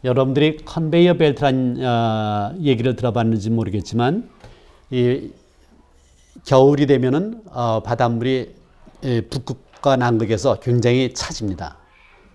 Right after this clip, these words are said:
바닷물이 차지면 얼겠지요? 얼면서 바닷물은 소음기를 뱉어냅니다. 소음기를 뱉어내면 얼음 주위에 있는 바닷물은 어떻게 됩니까? 무거워져요? 가벼워져요?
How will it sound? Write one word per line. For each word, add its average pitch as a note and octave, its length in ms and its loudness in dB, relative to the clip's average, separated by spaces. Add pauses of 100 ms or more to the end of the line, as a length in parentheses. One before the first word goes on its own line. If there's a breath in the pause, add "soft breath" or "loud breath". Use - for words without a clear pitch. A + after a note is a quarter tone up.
(180)
바닷물이 D#3+ 420 4
차지면 E3 540 -2
얼겠지요? B2+ 600 0 (600 soft breath)
얼면서 C3+ 800 2
바닷물은 A2+ 540 -2
소음기를 C#3+ 720 -4
뱉어냅니다. F#2+ 640 -8 (880 soft breath)
소음기를 F3 500 2
뱉어내면 C#3 600 2 (360 soft breath)
얼음 D#3 720 2
주위에 D3 400 2
있는 C#3+ 240 2
바닷물은 B2+ 600 0
어떻게 C3+ 300 -2
됩니까? A2 540 -2
무거워져요? C3+ 680 2
가벼워져요? G2+ 580 -4